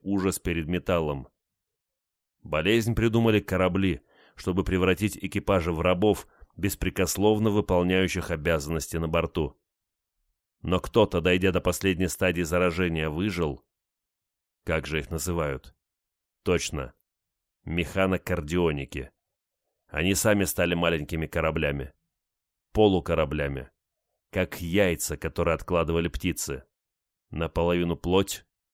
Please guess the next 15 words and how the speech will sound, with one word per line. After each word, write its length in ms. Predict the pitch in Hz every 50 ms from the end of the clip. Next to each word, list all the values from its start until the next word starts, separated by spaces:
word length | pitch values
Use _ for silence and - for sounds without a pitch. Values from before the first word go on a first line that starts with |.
| _ _ _ _ _ _ _ _ _ _
наполовину 680 | 87 85 80 - 87 87 85 82 78 78 78 73 76
металл. 580 | 73 73 78 - - 78 73 69 67 64 - _ _ _ _ _ _ _ _ _ _ _ _ _ _ _ _ _ _ _ _ _ _ _ _ _ _ _
"Ты 220 | 87 82 82 80
сможешь 560 | - - - 98 107 117 117 117 113 - -
найти 320 | 107 101 95 - - 98 90
люк, 420 | 87 107 120 - - - - - -
через 280 | - 101 98 95 80 -
который 380 | - 92 80 - 92 90 85
сюда 280 | 80 - 90 82 85 82
залезла?" 580 | 80 92 87 87 85 78 69 71 71 65 - - _ _ _ _ _ _ _ _ _ _ _ _ _ _ _ _ _ _ _ _ _ _ _ _ _ _ 80
Девочка 420 | 73 82 82 82 78 - - 76
подумала 460 | - - 78 76 82 80 78 76 73
минуту-другую. 880 | 73 76 76 76 76 73 - 82 71 80 80 73 69 73 71 69 67 67 - _ _ _ _ _ _ _ _ _ _ _ _
"Не 200 | - 85 87 90
знаю. 580 | 82 78 87 87 87 95 98 98 90 82 -